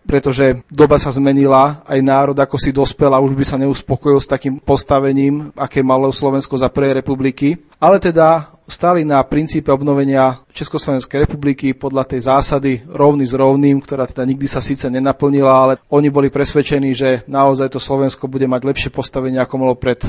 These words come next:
Mníchovom za prvej Československej republiky. Na veľkú škodu tieto dve skupiny, Čatlošová a Goliana, so sebou nespolupracovali. Stalo sa tak hlavne zásluhou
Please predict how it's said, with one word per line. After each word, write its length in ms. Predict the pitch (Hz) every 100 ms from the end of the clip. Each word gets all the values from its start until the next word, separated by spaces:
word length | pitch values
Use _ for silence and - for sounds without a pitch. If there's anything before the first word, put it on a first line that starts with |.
| -
Mníchovom 720 | 147 135 135 135 131 127 127 131
za 240 | 120 110
prvej 320 | - 131 127
Československej 560 | - 123 - 120 - 120
republiky. 560 | 117 127 - - 151 _ _
Na 320 | - 139 131 113
veľkú 400 | 135 214 254 - 180 -
škodu 320 | 175 170 160 165 170
tieto 160 | 170
dve 160 | 190 170
skupiny, 880 | 147 - 147 147 143 147 156 151 -
Čatlošová 560 | 156 151 165 - 170
a 60 | 139
Goliana, 420 | 143 147 147 143
so 80 | 143
sebou 320 | 143 147 139 139
nespolupracovali. 1040 | 156 139 - 135 123 120 - 120 117 - 135 -
Stalo 240 | - 233
sa 160 | 208 202
tak 160 | 170 139
hlavne 320 | 160 175 147
zásluhou 960 | 143 156 - 165 143 147 147 156 160